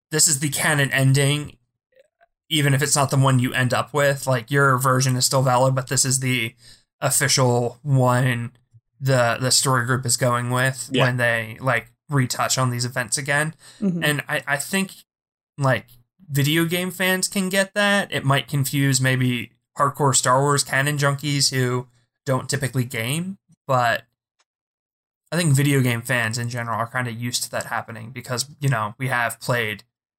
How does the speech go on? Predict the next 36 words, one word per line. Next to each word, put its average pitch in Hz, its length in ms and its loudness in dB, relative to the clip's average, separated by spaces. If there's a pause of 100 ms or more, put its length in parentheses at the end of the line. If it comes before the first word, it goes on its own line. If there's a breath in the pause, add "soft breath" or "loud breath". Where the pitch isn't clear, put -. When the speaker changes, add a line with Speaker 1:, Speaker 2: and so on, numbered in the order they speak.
(480)
Speaker 1:
you 156 120 2
Speaker 2:
Yeah. 127 80 4
Speaker 1:
know, 80 280 0
Mass 123 340 0
Effect 120 420 -4
or 117 560 -4 (960)
Dragon 117 280 -2
Age 113 200 -8
or 113 120 -8
whatever, 113 320 -8
Speaker 3:
Yeah. 180 180 -4
I 196 60 -8
Speaker 1:
where 190 140 0
Speaker 3:
mean, 208 260 2
hey, 196 360 -2
I'm, 180 220 2
Speaker 1:
those - 140 0
Speaker 3:
I'm 190 80 6
Speaker 1:
sort 202 120 4
of 202 60 4
things 196 120 -2
Speaker 3:
replaying 202 40 2
Speaker 1:
happen. 185 140 2
Speaker 3:
Detroit 185 300 0
Become 185 240 -4
Human 175 280 -2
right 165 160 -2
now, 165 240 -2
and 165 140 -2
that's 180 180 -4
a 175 60 -4
game 160 320 -6
where 165 100 -4
your, 156 460 -6
your 180 180 -6
ending 165 380 -6